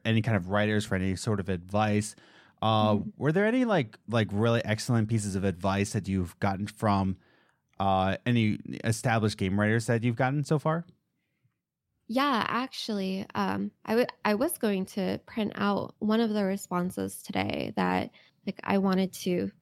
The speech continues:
Speaker 2: put on my bulletin board because it was so
Speaker 1: Hmm.
Speaker 2: good. Um, uh, but the essence of it was just that you're,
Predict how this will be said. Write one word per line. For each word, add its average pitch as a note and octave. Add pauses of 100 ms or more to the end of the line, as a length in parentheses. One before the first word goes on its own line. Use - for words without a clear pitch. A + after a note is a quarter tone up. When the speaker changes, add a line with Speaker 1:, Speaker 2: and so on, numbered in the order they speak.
Speaker 2:
put - (180)
on F#3+ (100)
my F#3+
bulletin F#3+
board G3
because B3
it A#3
was G#3
so F#3
Speaker 1:
Hmm. F#2
Speaker 2:
good. - (540)
Um, G3+ (800)
uh, G#3+
but G#3+
the -
essence D4
of G#3
it F#3+
was G3+
just -
that F#3+ (1000)
you're, C#4+